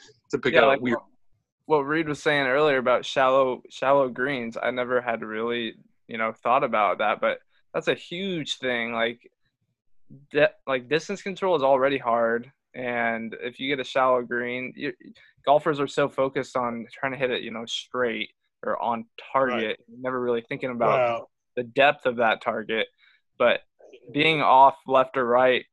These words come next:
Speaker 2: can be a lot less troublesome than being deep or short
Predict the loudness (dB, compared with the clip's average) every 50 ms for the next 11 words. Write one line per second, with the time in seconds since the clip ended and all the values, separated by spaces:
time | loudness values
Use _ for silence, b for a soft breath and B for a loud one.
0 | _ -18 -12 -10 -8 -8 -6 -6 -6 -4 -4 -4 -4 -6 -8 _ _ _ _ _
1 | _ _ _ _ -4 0 2 6 6 6 6 4 2 -2 -2 -2 -2 0 0 0
2 | -2 -4 -2 -4 -4 -4 -4 -4 -4 -6 -4 -6 -6 -4 -4 -6 -6 -8 -10 -14
3 | _ _ _ _ _ _ _ -20 -16 -10 -6 -4 -4 -4 -4 -4 -6 -6 -6 -6
4 | -4 -2 -2 0 0 -2 -4 -6